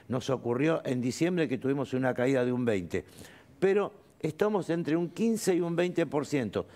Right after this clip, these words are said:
tema que nos llamó la atención y, digamos, empezamos a preguntar a través de los WhatsApp de los colegas, eh, "Che, ¿cómo te va la venta?". "Me cayó, pero no tanto". Entonces la pregun-, la segunda pregunta era, "¿Por qué no cayó tanto la venta?".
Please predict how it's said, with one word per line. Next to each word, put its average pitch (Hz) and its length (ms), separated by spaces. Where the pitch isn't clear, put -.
tema 214 300
que 165 100
nos 160 200
llamó 180 260
la 180 100
atención 160 560
y, 139 80
digamos, 170 400
empezamos 156 520
a 151 120
preguntar 143 560
a 131 120
través 160 300
de 165 120
los 139 120
WhatsApp 135 440
de 143 80
los 131 100
colegas, 165 580
eh, 151 380
"Che, 170 140
¿cómo 196 220
te 185 100
va 131 140
la 120 120
venta?". 101 500
"Me 196 120
cayó, 208 340
pero 185 180
no 185 140
tanto". 107 460
Entonces 180 280
la 147 140
pregun-, 170 300
la 139 100
segunda 180 420
pregunta 175 440
era, 170 240
"¿Por 151 260
qué 233 320
no 151 300
cayó 151 300
tanto 165 320
la 143 100
venta?". 120 400